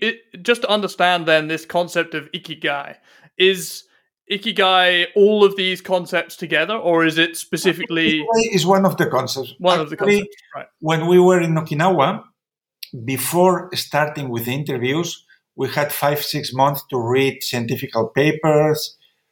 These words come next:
Speaker 2: books, uh, interviews, different things that have been done there. For instance,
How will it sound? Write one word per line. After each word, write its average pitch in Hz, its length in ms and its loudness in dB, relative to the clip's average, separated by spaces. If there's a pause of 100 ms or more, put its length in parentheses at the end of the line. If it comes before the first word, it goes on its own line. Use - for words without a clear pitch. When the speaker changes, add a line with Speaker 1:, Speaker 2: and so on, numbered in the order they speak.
(160)
Speaker 2:
books, 139 720 4
uh, 131 340 2
interviews, 127 840 4
different 127 420 0
things 143 320 0
that 117 200 0
have 117 160 -4
been 113 160 -2
done 104 200 -4
there. 110 240 -4
For 123 140 -4
instance, 151 460 -4